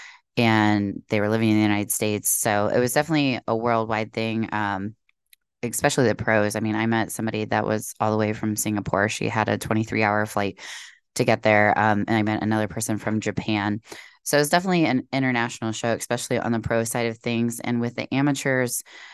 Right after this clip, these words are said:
um, they did just require that you participate in an N P C event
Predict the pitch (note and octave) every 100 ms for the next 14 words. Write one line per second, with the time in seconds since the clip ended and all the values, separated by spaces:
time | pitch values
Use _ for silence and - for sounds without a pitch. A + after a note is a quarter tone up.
0 | - - B2+ A#2+ A2+ A2+ - _ C3+ C3+
1 | C3 D3 D3+ D3+ D3+ C3+ - _ _ _
2 | C3+ C#3+ - C3 - B2 A#2+ A#2+ A#2 F#2+
3 | A2+ A2+ G#2+ A#2 A#2 A2+ - A2+ A2 -
4 | A2+ A2 G#2 - A#2 A2+ A2+ A2+ - A2
5 | G#2 G#2 D#3